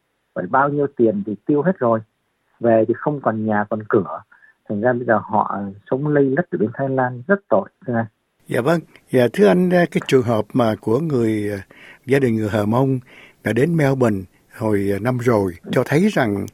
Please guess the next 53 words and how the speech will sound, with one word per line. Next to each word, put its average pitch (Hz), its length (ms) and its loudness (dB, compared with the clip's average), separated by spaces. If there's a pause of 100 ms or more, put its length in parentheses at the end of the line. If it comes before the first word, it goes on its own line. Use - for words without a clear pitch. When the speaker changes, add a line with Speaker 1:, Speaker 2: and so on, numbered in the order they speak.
(140)
Speaker 2:
cộng 117 160 2
đồng 107 260 0
người 104 500 0 (100)
Việt, 104 180 0 (200)
ờ, 110 60 -2 (220)
tại 104 160 -2
Úc 143 200 -4
Châu 143 180 0
này 123 200 0 (460)
có 180 200 2
thể 117 300 0 (320)
góp 165 220 0
một 123 140 -4
bàn 98 200 -6
tay, 123 260 -2 (260)
ờ, 107 100 -6
bảo 101 240 -2
lãnh 117 300 0
người 117 180 2
tị 107 120 2
nạn 95 220 -2 (100)
tại 90 240 -6
Thái 143 140 0
Lan. 131 180 0 (280)
Dạ, 104 120 -2
thưa 190 120 2
anh, 160 120 2
liệu 123 300 4
rằng 120 320 0 (120)
trong 143 160 0
năm 143 160 -2
hai 139 140 -2
nghìn 123 180 -2
hai 127 120 -6
mươi 120 80 -2
bốn 160 200 0
này, 110 220 -2 (260)
các 175 120 -2 (120)
cộng 120 140 -2
đồng 110 240 2
người 107 180 0
Việt 107 240 0
tại 95 120 -4
Úc 135 180 0 (160)
có 170 220 0
thể 113 160 -2
làm 101 220 -4
được 104 160 -10
gì, 98 260 -2 (220)
thưa 127 120 2
anh? 117 100 -2 (260)
Speaker 1:
À 131 140 0
vâng, 156 180 0